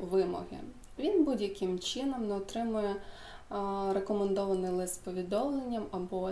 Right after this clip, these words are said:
цінний лист із вкладенням відповідної вимоги. Так само ми можемо визначити перебіг прострочки з моменту, коли ми отримали відповідний документ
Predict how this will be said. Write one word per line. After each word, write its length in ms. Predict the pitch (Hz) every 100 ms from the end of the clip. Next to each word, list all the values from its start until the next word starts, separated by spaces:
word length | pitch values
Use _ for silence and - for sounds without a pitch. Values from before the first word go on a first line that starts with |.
| 190
цінний 520 | - 247 269 254 247
лист 500 | 233 226 226 - - 208 214
із 320 | 214 214 - -
вкладенням 680 | - 202 196 190 196 190 196
відповідної 680 | - 196 190 202 202 202
вимоги. 560 | 190 190 175 - 190 - - - - - - - - - - -
Так 160 | 240
само 280 | - 311 311
ми 180 | 262 247
можемо 540 | 240 277 277 247 233
визначити 920 | 220 247 247 233 226 220 214 208 202 - -
перебіг 640 | 202 208 233 190 202 190 -
прострочки 760 | 196 196 - 247 294 320 - 226
з 60 |
моменту, 440 | 233 247 269 277 247
коли 280 | 240 240
ми 240 | 240 226 220 - - -
отримали 680 | 202 - 240 240 226 208
відповідний 680 | 202 - 208 220 214 202 196
документ 800 | 180 196 - 202 214 202 196 -